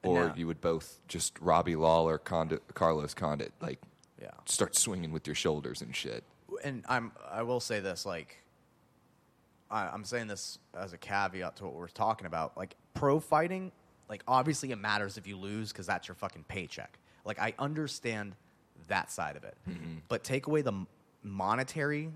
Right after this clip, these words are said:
Speaker 1: outlook on it and just look at it as a fight. Going back to the Carlos versus Robbie fight,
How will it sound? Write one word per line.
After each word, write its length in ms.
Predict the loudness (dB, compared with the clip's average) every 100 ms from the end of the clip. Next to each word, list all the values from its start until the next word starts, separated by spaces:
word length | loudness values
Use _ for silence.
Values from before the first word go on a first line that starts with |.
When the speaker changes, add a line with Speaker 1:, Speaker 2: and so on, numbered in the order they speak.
| -14 _ _
Speaker 1:
outlook 340 | -2 -2 -2 -2
on 140 | -2
it 120 | -2 -4
and 80 | -6
just 180 | -8
look 260 | -4 -4 0
at 100 | 0
it 60 | 0
as 100 | -4
a 60 |
fight. 380 | -4 -2 -2 -2 -10 _ _ _ _ _ _ _ _ _ _
Going 240 | 0 2 6
back 220 | 6 6
to 60 | 0
the 80 |
Carlos 460 | -4 0 2 0 -4
versus 320 | -6 -6 -8 -8
Robbie 340 | 0 2 2 -4
fight, 340 | -8 -8 -10